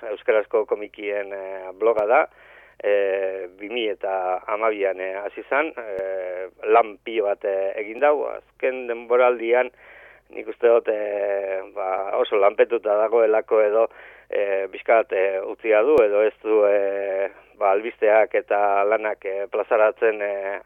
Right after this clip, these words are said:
a-, maiztasun handiarekin. Ba, bueno, honen atzetik, eh, Mikel Begoña dago, hau komiki gidoilaria da, eh, Berunezko itsasoa, eh, ba, eta aipatu izan dugun, eh, ba, Frank Capra, eh,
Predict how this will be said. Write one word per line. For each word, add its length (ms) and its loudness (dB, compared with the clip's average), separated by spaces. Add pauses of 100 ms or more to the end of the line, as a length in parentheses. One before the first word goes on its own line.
a-, 340 -4
maiztasun 500 -4
handiarekin. 640 0 (400)
Ba, 100 0
bueno, 220 0
honen 180 -4
atzetik, 420 -2
eh, 260 -2
Mikel 280 -2
Begoña 440 4
dago, 280 4 (100)
hau 400 0
komiki 480 -10
gidoilaria 760 -4 (840)
da, 240 2 (440)
eh, 240 -8
Berunezko 760 -2
itsasoa, 1080 4
eh, 640 -2 (120)
ba, 220 -12
eta 180 -6
aipatu 300 -6
izan 220 -6
dugun, 280 -8
eh, 300 -10
ba, 200 -6
Frank 340 -8
Capra, 460 -6 (140)
eh, 180 -6